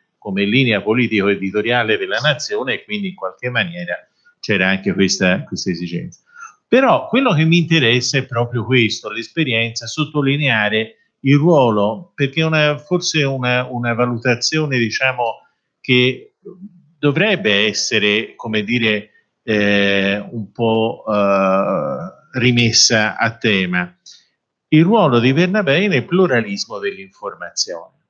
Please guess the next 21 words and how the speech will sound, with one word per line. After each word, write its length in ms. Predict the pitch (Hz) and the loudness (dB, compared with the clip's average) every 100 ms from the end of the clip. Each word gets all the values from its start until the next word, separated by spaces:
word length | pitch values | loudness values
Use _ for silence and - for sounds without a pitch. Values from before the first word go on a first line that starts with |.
| _ | _
no? 320 | - 143 139 _ - - _ _ _ | -4 -4 -4 _ -20 -20 _ _ _
Perché 680 | 180 175 - 139 123 117 | 0 2 4 4 4 2
fa, 320 | 117 117 117 113 | -2 0 2 0
dico 340 | 107 98 104 | -2 0 0
questo? 340 | 104 98 95 | 2 0 0
Perché 520 | 113 101 135 123 - _ _ | -6 -6 -6 -6 -8 _ _
tutti 340 | 127 123 113 | -2 0 -2
quei, 600 | 107 120 120 113 113 113 | 2 4 6 4 2 -2
quelle, 400 | 101 104 101 104 | -4 0 2 0
quegli, 400 | 104 101 98 - | -2 -2 -2 -4
quella, 400 | 107 107 - 110 | -8 -12 -12 -16
quella 260 | - 123 113 | -2 2 2
produzione, 1200 | 147 143 131 131 - - 160 175 170 127 117 120 _ _ _ _ _ | 4 4 4 2 2 4 6 6 6 4 2 -4 _ _ _ _ _
eh, 220 | 113 110 | 2 2
audiovisiva 960 | 113 123 131 120 120 117 107 151 156 | 2 2 4 4 4 2 2 2 2
e 80 | 110 | 2
culturale 540 | - 107 - 117 131 113 | 0 -4 -2 0 2 2
a 20 | |
cui 140 | 107 | 0
faceva 400 | 101 98 127 117 | -4 -6 -4 -4
riferimento 1040 | 101 92 98 92 98 113 104 - 90 - | -4 -6 -12 -14 -8 -6 -8 -10 -12 -12